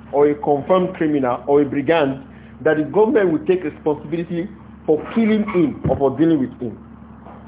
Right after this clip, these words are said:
Ordinarily, it is the family of the deceased that have rights to decide whatever punishment they want. So Allah says, "وَمَنْ قُتِلَ مَظْلُومًا فَقَدْ جَعَلْنَا لِوَلِيِّهِ سُلْطَانًا."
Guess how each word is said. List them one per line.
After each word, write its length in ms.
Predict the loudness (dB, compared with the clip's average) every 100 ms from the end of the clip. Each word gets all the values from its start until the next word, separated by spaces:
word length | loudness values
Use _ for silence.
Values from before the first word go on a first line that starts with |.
| 2
Ordinarily, 840 | 4 6 4 4 4 4 0 -4 -6 -6
it 120 | -6
is 100 | -2
the 200 | -4 -4 -2
family 720 | -2 0 -2 -2 -2 -4 -8 -4
of 180 | -2 0
the 60 | -4
deceased 640 | -8 -12 -4 -2 -2 -4 -6
that 180 | -4 2
have 260 | 2 0 -4
rights 380 | 0 0 0 -4 -18 -20 -20 -20 -18 -8
to 100 | -6
decide 380 | -6 0 2 4
whatever 260 | 2 0 0
punishment 420 | -2 -4 -4 -4
they 60 | -6
want. 220 | -10 -12 -20 -20 -8 0
So 80 |
Allah 180 | 2 2 0
says, 120 | -2
"وَمَنْ 480 | 0 0 -2 -4 -10 -18 -10
قُتِلَ 340 | -8 -2 0 0
مَظْلُومًا 1040 | -2 -4 -4 -2 0 -2 -8 -14 -18 -12
فَقَدْ 340 | -4 0 0 0
جَعَلْنَا 360 | -2 -2 -2
لِوَلِيِّهِ 840 | -2 -2 -2 -2 -4 -6 -8 -12 -6
سُلْطَانًا." 560 | -6 -2 0 0 -2